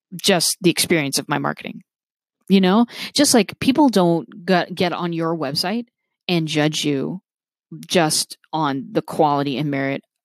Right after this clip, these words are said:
of your website alone. Um, they're judging you by every other website they've ever seen. That, you know, they're judging my marketing by every other marketing message that they've ever seen. And right now,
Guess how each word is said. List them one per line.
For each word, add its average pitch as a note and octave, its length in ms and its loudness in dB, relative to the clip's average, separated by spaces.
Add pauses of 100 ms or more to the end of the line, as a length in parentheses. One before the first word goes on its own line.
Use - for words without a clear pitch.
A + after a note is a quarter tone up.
(200)
of D3 160 0
your B2+ 400 2 (140)
website - 440 -4
alone. C#3+ 500 -4 (760)
Um, D3+ 360 -2 (160)
they're F3+ 160 4
judging G#3 340 2
you D#3 100 -4
by C#3+ 240 -4
every E3 320 0
other D3+ 180 -2
website C#3+ 420 -6
they've C3+ 180 -6
ever A#2+ 200 -8
seen. B2+ 380 -6 (1080)
That, F3 280 4
you G#3 120 4
know, C#3+ 300 4
they're G3 220 4
judging E3 580 2
my F3+ 320 0
marketing E3 640 -6
by D#3+ 300 -4
every E3 440 -6
other D#3+ 200 -6
marketing D#3 520 -4
message - 500 -6
that - 180 -6
they've C3+ 180 -6
ever C#3 220 -10
seen. G#3+ 400 0
And C#3 180 -6
right F#3+ 320 0
now, D4+ 320 -8